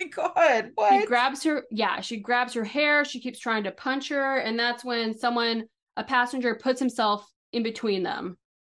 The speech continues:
Speaker 1: Ugh.
Speaker 2: The flight attendant lost two teeth and left a
Speaker 1: Oh.
Speaker 2: scar underneath her eye.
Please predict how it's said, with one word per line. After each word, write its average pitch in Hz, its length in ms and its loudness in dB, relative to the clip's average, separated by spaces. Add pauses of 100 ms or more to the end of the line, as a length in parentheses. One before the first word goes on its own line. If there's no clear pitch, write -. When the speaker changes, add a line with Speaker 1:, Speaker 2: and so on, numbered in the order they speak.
(100)
Speaker 1:
Ugh. 185 380 0 (480)
Speaker 2:
The 254 100 2
flight 359 320 2
attendant 339 420 2
lost 277 420 0
two 392 400 4
teeth 339 480 -2 (400)
and 247 120 2
left 262 320 8
a 381 80 2
Speaker 1:
Oh. 392 240 -2
Speaker 2:
scar 254 460 4
underneath 226 480 -4
her 214 220 -4
eye. 190 480 0